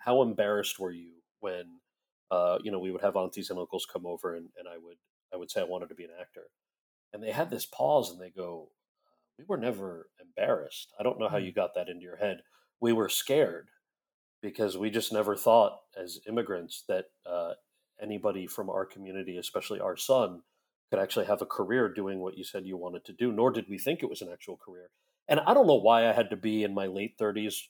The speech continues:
Speaker 1: early forties to hear from my own parents that fear was the reason why that all played out the way it did. It should seem so obvious, right? Uh, I don't know if that's just, like, the self, self-centered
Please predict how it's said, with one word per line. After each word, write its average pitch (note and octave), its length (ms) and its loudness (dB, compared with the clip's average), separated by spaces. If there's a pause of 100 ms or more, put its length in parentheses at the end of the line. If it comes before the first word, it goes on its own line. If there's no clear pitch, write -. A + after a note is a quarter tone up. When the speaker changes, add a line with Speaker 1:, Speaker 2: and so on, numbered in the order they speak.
(120)
Speaker 1:
early G2+ 240 -2
forties A2 580 -2
to - 140 -10
hear A2+ 480 -2
from G#2 220 -2
my G2+ 140 0
own G2 200 -2
parents G#2 460 -4
that G2+ 200 -4
fear G#2+ 500 0 (420)
was G#2+ 220 2
the G#2 100 4
reason G2 420 0
why F#2+ 400 2 (100)
that G2+ 120 4
all G2 140 4
played F#2+ 260 0
out G2+ 160 2
the C3 80 2
way B2 140 4
it C3 100 -2
did. D3+ 160 2
It A#2+ 100 -6
should A2+ 220 -2
seem B2 240 2
so G#2 200 2
obvious, G#2 600 -4
right? G#2+ 220 2 (400)
Uh, G2 180 2
I G#2+ 60 4
don't G#2+ 120 6
know G#2 80 6
if G2+ 100 0
that's - 200 2
just, - 200 0
like, G#2 160 2
the G#2 80 -6
self, A2+ 360 6
self-centered A2 640 4